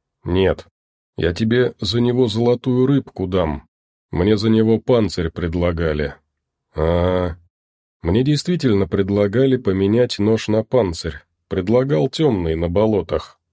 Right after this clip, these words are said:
Я не согласился. А нож был действительно непростой. Черное,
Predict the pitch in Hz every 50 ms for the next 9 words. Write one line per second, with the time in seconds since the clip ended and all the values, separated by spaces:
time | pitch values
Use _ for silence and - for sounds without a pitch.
0 | _ - - - 107 131 139 139 - - 143 135 139 147 143 - - 110 90 80
1 | 78 - - - 76 - - _ _ _ _ _ _ _ _ _ - - 85 113
2 | 147 160 151 131 135 143 143 135 120 120 117 - - - 139 139 131 - 123 120
3 | 123 120 123 120 120 - - 120 120 117 - - - 139 120 87 82 - _ _
4 | _ _ _ _ _ - - 117 135 143 139 127 104 92 85 78 78 -